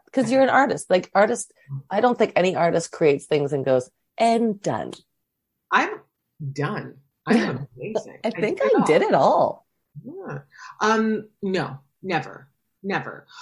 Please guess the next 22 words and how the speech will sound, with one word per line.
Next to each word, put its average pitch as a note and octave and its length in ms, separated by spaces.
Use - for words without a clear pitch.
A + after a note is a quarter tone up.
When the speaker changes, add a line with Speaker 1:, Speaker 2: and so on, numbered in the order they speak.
Speaker 2:
Which - 680
is, D#3 600
I G3 140
do G3 480
think F3 280
it's D3+ 160
something D3+ 420
that D3+ 140
you G3 120
and G#3+ 100
I F3 60
have D#3+ 120
discussed C#3+ 420
this. C#3+ 160
I D3+ 180
do D3 280
think E3+ 200
it's D#3+ 140
something C#3+ 320
that C#3 160
I C3+ 260
actively F3+ 920